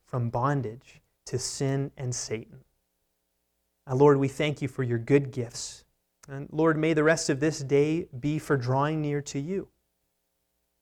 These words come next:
Lord, wherever we may land today on the question of the Sabbath, may we use today as a chance to delight in you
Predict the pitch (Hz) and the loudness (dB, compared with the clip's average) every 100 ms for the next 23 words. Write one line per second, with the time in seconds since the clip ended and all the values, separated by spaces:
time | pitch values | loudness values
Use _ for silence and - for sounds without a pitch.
0 | _ _ _ 131 151 131 139 135 143 147 | _ _ _ -8 -4 0 4 6 6 6
1 | 143 139 135 143 156 - 127 143 120 - | 6 4 4 2 0 2 2 0 -2 -4
2 | 143 - 127 117 117 139 156 175 175 135 | -4 -4 -6 -6 -4 -4 -2 -4 -4 -4
3 | 147 151 139 151 175 - 123 117 110 117 | -2 -2 -2 -2 -4 -4 -6 -6 -6 -8
4 | - 139 139 - 131 120 113 135 160 - | -8 -6 -6 -8 -10 -6 -2 -2 -2 -6
5 | 139 131 131 135 135 | -8 -6 -4 -2 -4